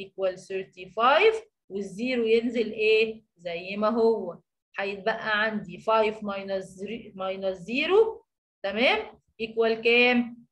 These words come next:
equal five. و eight minus five equal three، و three minus three equal zero. اتفضل عندي thirty-five divided by seven اللي هي equal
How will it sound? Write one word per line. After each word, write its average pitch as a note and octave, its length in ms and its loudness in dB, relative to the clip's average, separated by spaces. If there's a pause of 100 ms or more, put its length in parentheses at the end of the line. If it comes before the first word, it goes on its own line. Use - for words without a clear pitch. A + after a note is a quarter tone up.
(140)
equal G#3+ 440 4 (1400)
five. A3+ 340 2 (380)
و - 120 -12
eight B3 380 2
minus G3+ 440 -6 (180)
five C#4+ 360 4 (220)
equal A3+ 360 2 (380)
three، B3 420 -2 (120)
و G3 100 -6
three A#3 480 -2
minus G3+ 460 -6
three A#3+ 360 -6
equal A#3 280 0
zero. G#3 280 -6 (320)
اتفضل D4 400 -2
عندي D#4+ 260 4
thirty-five D#4+ 560 0
divided D#4 360 0
by C4 180 2
seven F4+ 240 -6
اللي D4+ 140 -2
هي F4 320 2
equal F#4+ 340 0